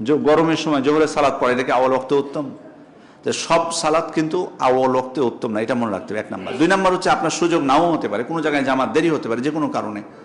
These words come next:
যেমন জোহরের সালাতটা সাধারণত একটু দেরিতে পড়া হয়, সেহেতু আমরা পুরুষ যারা, আমরা চেষ্টা করব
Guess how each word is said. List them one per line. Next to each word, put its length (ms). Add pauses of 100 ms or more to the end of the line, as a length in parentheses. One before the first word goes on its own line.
(420)
যেমন 140
জোহরের 260
সালাতটা 380
সাধারণত 420
একটু 200
দেরিতে 260
পড়া 220
হয়, 180 (920)
সেহেতু 360
আমরা 260
পুরুষ 360
যারা, 240
আমরা 220
চেষ্টা 360
করব 420